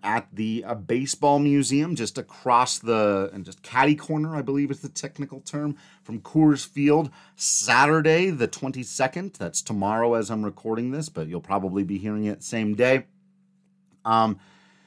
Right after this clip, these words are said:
it's going to be at one P M. Manny Randhawa will be signing books. I'm gonna be there a little before and a little after, so if you wanna come say hi.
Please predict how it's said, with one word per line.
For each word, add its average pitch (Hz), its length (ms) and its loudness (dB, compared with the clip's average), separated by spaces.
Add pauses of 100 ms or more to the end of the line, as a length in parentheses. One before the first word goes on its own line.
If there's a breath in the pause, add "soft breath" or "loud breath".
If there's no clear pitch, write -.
(220 soft breath)
it's 143 160 0
going 165 280 4
to 156 80 0
be 160 200 4
at 135 140 4
one 170 480 2
P 180 340 -6
M. 156 460 2
Manny 147 280 4
Randhawa 143 680 2
will 120 160 -4
be 113 500 -4
signing 127 520 -2
books. 135 280 0
I'm 143 80 0
gonna 156 140 0
be 175 140 -4
there 170 180 4
a 160 60 6
little 160 220 4
before 165 440 2
and 180 80 2
a 165 80 0
little 175 240 2
after, 160 420 2
so 170 140 -8
if 156 100 -10
you 156 80 -4
wanna 156 220 0
come 165 260 -2
say 175 220 0
hi. 151 420 4